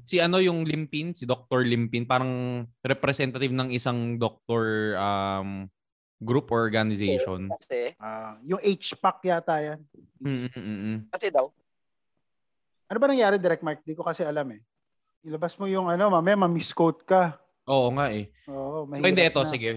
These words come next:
Speaker 1: Pasimulan natin dun sa ano, ah. Ah, sabi ni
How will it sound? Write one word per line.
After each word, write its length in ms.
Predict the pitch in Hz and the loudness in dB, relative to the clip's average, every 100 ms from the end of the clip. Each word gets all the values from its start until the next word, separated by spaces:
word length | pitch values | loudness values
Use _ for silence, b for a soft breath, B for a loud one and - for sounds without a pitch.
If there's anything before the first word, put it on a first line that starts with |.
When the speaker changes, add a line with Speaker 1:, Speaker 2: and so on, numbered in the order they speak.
| 110 | -6
Speaker 1:
Pasimulan 460 | - 170 190 180 180 | -8 -4 -2 2 2
natin 400 | 165 143 131 120 | 2 0 -2 -4
dun 80 | 123 | -4
sa 240 | 123 101 | -2 -2
ano, 160 | 101 95 | -2 -4
ah. 240 | 92 90 92 _ _ _ _ _ _ | -4 -6 -8 _ _ _ _ _ _
Ah, 260 | _ 113 107 | _ 2 2
sabi 320 | 107 147 151 | 4 2 2
ni 220 | 165 165 | 2 2